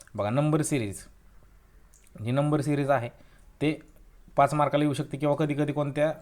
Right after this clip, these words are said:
याच्यामध्ये येत पण नाही, पाच मार्काला येते किंवा एखाद्या शिफ्टमध्ये येत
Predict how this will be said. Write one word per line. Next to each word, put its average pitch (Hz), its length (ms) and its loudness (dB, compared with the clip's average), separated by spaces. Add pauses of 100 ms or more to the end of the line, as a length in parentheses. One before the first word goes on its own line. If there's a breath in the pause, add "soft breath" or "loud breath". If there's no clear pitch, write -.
(100)
याच्यामध्ये 139 400 -2
येत 147 160 -2
पण 123 100 -2
नाही, 95 160 -6 (640 soft breath)
पाच 127 200 0
मार्काला 143 300 2
येते 147 280 0
किंवा 139 360 -2 (300)
एखाद्या 123 340 -2
शिफ्टमध्ये 139 420 -2
येत 139 100 0